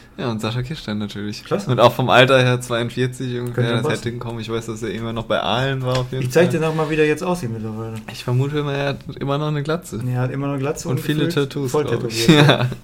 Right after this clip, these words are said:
Speaker 1: Ja, gut, sorry, habe ich euch jetzt den Ratespaß
Speaker 2: So,
Speaker 1: weggenommen,
Speaker 2: das war's
Speaker 1: ne?
Speaker 2: jetzt. Tschüss.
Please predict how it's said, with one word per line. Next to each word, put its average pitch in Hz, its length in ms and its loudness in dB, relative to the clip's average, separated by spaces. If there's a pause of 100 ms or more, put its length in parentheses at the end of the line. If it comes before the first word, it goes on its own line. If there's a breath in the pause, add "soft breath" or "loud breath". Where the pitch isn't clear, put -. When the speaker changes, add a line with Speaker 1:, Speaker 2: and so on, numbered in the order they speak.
(920 loud breath)
Speaker 1:
Ja, 151 180 0
gut, 139 160 2
sorry, 143 320 6
habe 131 160 10
ich 127 80 6
euch 127 140 6
jetzt 131 180 6
den 135 140 6
Ratespaß 135 640 10
Speaker 2:
So, 170 40 10
Speaker 1:
weggenommen, 135 500 8
Speaker 2:
das 151 240 6
war's - 40 6
Speaker 1:
ne? 202 80 12
Speaker 2:
jetzt. 185 260 4
Tschüss. - 40 -12